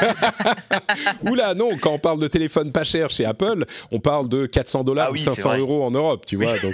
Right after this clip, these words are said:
Speaker 1: euh.
Speaker 2: <laughs> C'est vrai, j'ai, j'ai pas, j'ai, je suis trop sur Android, j'ai plus l'habitude de ces prix-là.
Speaker 1: <laughs> C'est exactement.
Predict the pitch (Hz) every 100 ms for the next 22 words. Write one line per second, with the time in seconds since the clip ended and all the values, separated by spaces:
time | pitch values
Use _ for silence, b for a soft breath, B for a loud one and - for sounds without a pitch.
0 | - 95 92 107 - 101 107 104 95 -
1 | 101 92 85 92 127 - 151 160 - 123
2 | 131 139 120 113 117 107 104 110 95 107
3 | - 190 185 - - - 208 175 131 123
4 | 139 - 131 131